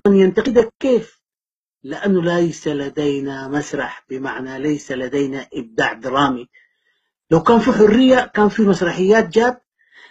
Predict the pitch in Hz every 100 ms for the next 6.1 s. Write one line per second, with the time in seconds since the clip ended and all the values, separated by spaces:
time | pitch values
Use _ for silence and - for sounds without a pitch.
0 | - 202 311 311 285 294 262 240 233 254
1 | 226 254 175 165 240 - - _ _ _
2 | _ _ _ _ _ _ 147 165 175 196
3 | 247 254 - 165 - _ _ _ _ _
4 | _ _ _ _ _ - 240 208 233 208
5 | 202 240 254 277 285 _ _ _ _ 196